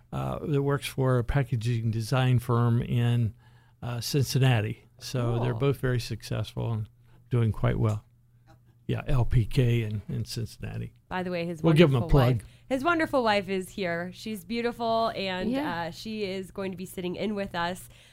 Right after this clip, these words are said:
Speaker 2: Um, but so, Jim, let's, I mean, I've heard this story before. I was lucky enough, I got to talk to Jim and his golf buddies, um, and we had a special report on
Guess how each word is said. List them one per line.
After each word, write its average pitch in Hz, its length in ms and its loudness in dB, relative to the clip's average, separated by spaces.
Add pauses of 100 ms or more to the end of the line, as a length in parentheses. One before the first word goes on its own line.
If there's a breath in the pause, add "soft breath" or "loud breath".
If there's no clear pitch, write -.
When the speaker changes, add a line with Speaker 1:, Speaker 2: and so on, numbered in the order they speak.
(220 soft breath)
Speaker 2:
Um, 180 400 -4
but 269 220 -4
so, 302 160 -8
Jim, 294 440 -4 (420)
let's, - 240 -10
I 214 100 -4
mean, 226 220 -4
I've 302 300 2
heard 285 240 -6
this 233 140 -6
story 208 320 -2
before. 180 400 -6
I 202 140 0
was 262 140 -4
lucky 240 280 -6
enough, 208 280 -6
I 185 80 -8
got 208 220 -8
to 254 80 -14
talk 226 260 -6
to 233 80 -10
Jim 208 440 -6 (240 soft breath)
and 180 180 -4
his 190 260 -4
golf 202 300 -4
buddies, 175 520 -6 (280 soft breath)
um, 165 460 -2
and 180 420 -6
we 190 260 -6
had 202 180 -6
a 202 40 -8
special 233 340 -6
report 220 420 -6
on 185 380 -2